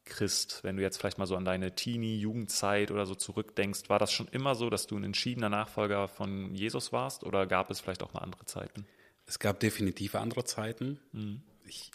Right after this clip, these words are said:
Speaker 2: habe mich jetzt auch nicht in jungen Jahren bekehrt,
Speaker 1: Mhm.
Speaker 2: ähm, und ja, auch tatsächlich nicht <laughs> einmal bekehrt. Ja, ähm,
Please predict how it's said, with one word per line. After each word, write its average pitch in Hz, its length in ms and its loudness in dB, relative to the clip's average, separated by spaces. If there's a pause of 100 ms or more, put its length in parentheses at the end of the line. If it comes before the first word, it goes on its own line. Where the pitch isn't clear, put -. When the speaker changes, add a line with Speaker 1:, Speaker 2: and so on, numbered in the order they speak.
Speaker 2:
habe 95 160 -6
mich 90 120 -4
jetzt - 220 -6
auch 92 120 -8
nicht 92 200 -4
in 90 180 -4 (760)
jungen 95 280 2
Jahren 90 360 -2
bekehrt, 101 600 -4 (200)
Speaker 1:
Mhm. 113 80 -4
Speaker 2:
ähm, 95 440 -4
und - 480 -8 (840)
ja, 82 320 -8 (140)
auch 90 180 -4
tatsächlich - 420 -4
nicht 92 200 -4
<laughs> - 140 -4
einmal 98 200 0
bekehrt. 101 520 -2 (120)
Ja, 92 260 -6
ähm, 90 220 -6